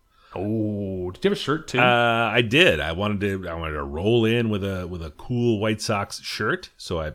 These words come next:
Speaker 2: I chose a player, um, and got a, a shirt with him on it. It was very exciting. Very exciting for me. Luis Robert. Um, uh, he's their center fielder. He's been hurt a little bit this year. Bit of a phenom last year,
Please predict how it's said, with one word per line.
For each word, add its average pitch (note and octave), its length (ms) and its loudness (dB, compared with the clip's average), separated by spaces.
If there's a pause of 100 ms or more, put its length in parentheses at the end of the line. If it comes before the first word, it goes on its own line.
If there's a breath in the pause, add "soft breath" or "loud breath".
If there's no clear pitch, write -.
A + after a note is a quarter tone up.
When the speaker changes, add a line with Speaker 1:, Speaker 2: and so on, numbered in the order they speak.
(120)
Speaker 2:
I D#2+ 60 -10 (100)
chose G2+ 300 -6
a F2 60 -8
player, A2 520 -6 (500 soft breath)
um, F#2 500 0
and F#2+ 180 -6
got G2 400 -4
a, G#2 320 -6 (100)
a G#2 360 -8
shirt B2+ 200 -4
with B2 120 -6
him B2+ 100 -2
on D#3+ 160 -2
it. E3+ 60 -12 (360)
It - 40 -14
was G#2 80 -10
very G#2+ 180 0
exciting. - 400 -10
Very D#3 140 4
exciting F2+ 320 -4
for - 120 -18
me. B1+ 140 -18
Luis G2 280 -8
Robert. - 360 -12 (200)
Um, D2+ 420 -4 (440 soft breath)
uh, E2 160 -4
he's E2+ 140 -4
their D#2 100 -6
center F2+ 260 -2
fielder. F#2 280 -2
He's E2+ 100 -2
been F2 140 -4
hurt A2+ 180 0
a A2+ 40 2
little A2+ 160 0
bit A2 120 -4
this G2+ 220 -4
year. G2 240 -2
Bit G2 220 -6
of F#2 80 -4
a F2+ 40 -4
phenom G2 380 -4
last G#2+ 360 -4
year, G2+ 300 -6